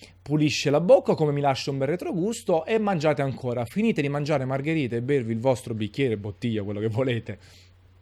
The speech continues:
di vino e starete ancora più soddisfatti. Poi si può andare ad esempio al nord estremo, il, la Grain, oppure un Barbera d'Asti, soprattutto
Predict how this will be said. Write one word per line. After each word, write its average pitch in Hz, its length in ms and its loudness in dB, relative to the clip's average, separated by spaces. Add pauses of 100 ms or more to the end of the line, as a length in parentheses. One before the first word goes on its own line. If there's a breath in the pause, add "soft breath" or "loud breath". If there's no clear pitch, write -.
(240)
di 156 120 0
vino 143 320 0 (320 loud breath)
e 220 80 -2
starete 180 380 0
ancora 226 580 2
più 170 440 -4
soddisfatti. 117 1000 -8
Poi 254 340 0
si - 120 -2
può 143 100 -2
andare 135 340 2
ad 127 40 0
esempio 151 540 -2 (400 loud breath)
al 143 200 -4
nord 175 500 4
estremo, 165 840 4
il, 143 280 6
la 135 160 4
Grain, 120 720 2 (320 loud breath)
oppure 202 400 4
un 160 160 4
Barbera 135 520 4
d'Asti, 147 500 2
soprattutto 139 840 -2